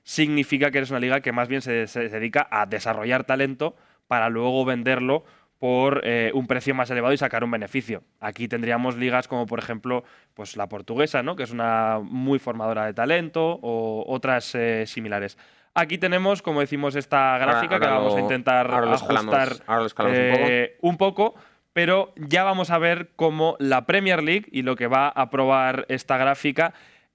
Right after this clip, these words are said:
Speaker 1: es que no solo gasta más que el resto, sino que esta diferencia de poderío económico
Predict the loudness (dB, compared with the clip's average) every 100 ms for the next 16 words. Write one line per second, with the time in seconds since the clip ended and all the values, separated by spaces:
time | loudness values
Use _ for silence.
0 | -2 -2 -2 -4 -2 0 0 2 2 2
1 | 2 0 0 0 0 0 0 0 -2 -4
2 | -6 -6 -2 0 0 0 2 2 2 2
3 | 2 0 -4 0 0 0 -6 _ _ _
4 | -4 2 4 4 4 2 0 -2 -2 -4
5 | -6 -8